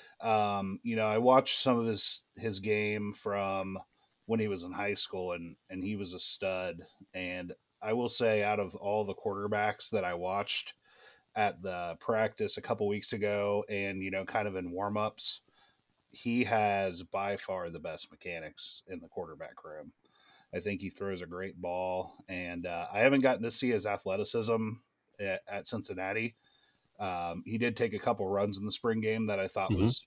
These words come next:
Speaker 1: was really good, and he looked, you know, pretty elusive out there.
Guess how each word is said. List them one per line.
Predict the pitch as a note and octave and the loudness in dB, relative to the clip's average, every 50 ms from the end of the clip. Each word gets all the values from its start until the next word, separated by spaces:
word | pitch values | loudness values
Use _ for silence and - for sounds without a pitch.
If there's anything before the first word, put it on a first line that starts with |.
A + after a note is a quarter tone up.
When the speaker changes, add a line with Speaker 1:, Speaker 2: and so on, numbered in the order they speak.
| _ - | _ -8
Speaker 1:
was | G#2 F#2+ G2 | -6 -6 -2
really | G2 G#2 G#2 G#2 F#2+ | 0 0 2 2 0
good, | F2 G2+ G2 G2+ G#2 G2 | 0 0 0 0 0 0
and | G#2 G2+ F#2+ F2 | -2 -4 -4 -6
he | - - - A2 | -8 -6 -6 -2
looked, | G#2 G#2 G2+ - _ _ - - - F#2+ | 0 0 -2 -2 _ _ -12 -12 -10 -8
you | G2 G2 | -6 -4
know, | F#2+ F#2+ F#2+ F#2+ F#2+ F2 - _ | -2 0 0 0 -2 -4 -6 _
pretty | - - C#3 B2+ A#2 | 2 2 4 4 4
elusive | A2 G#2+ A2 A2 G2 - B2 G#2+ | 2 2 2 0 0 0 0 0
out | A2+ G#2 G#2 G2 - | 0 0 0 -2 -2
there. | A2 G#2 G2+ G2+ G2 F#2+ - | -2 0 0 2 0 -2 -2